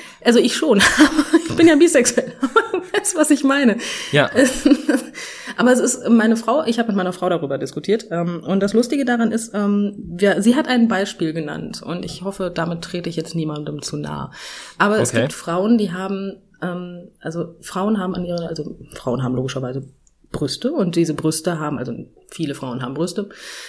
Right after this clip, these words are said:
Speaker 1: <clears throat> und, ähm, diese Brüste haben eine Brustwarze und einen Vorhof um diese Brustwarze rum.
Speaker 2: Mhm.
Speaker 1: So, das ist also nichts Außergewöhnliches. Es gibt aber sehr viele Frauen, die haben einen sehr, sehr, sehr großen Vorhof.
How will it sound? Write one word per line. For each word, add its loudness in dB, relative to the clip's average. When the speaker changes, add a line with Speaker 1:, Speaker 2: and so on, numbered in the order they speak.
Speaker 1:
<clears throat> 2
und, -2
ähm, -2
diese -2
Brüste -6
haben -6
eine -8
Brustwarze -4
und -8
einen -8
Vorhof 0
um 0
diese -4
Brustwarze -8
rum. -10
Speaker 2:
Mhm. -2
Speaker 1:
So, -4
das -2
ist -2
also 0
nichts -4
Außergewöhnliches. -6
Es -12
gibt 0
aber -6
sehr -4
viele -8
Frauen, -6
die -6
haben -8
einen -8
sehr, -2
sehr, -2
sehr -6
großen 0
Vorhof. -6